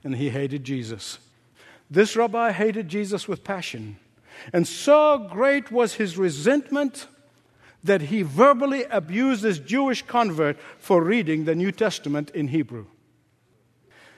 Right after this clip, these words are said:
So the young man's reply to this verbal abuse was to give him a gift,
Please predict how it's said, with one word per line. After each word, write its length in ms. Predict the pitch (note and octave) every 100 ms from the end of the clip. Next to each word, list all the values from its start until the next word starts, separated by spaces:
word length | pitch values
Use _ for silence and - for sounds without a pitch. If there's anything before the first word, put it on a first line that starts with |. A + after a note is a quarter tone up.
| _ -
So 200 | - F#3
the 120 | E3+
young 240 | E3+ E3+
man's 400 | E3 E3+ E3 C#3+
reply 640 | D3+ - F3+ F#3+ D3+ A#2+ A#2 - _ _ _ _ _
to 100 | D#3+
this 380 | D#3+ D3+ - - _ _ _ -
verbal 400 | C3+ F#3 F3+ E3
abuse 560 | D3 E3 D#3 B2+ - - _ _
was 220 | D3+ D3
to 240 | - D3 C3+ - _ -
give 220 | C3+ G#3
him 380 | - C3+ A#2 C#3+ - _ _
a 80 | D3
gift, 500 | C#3+ D#3+ - - -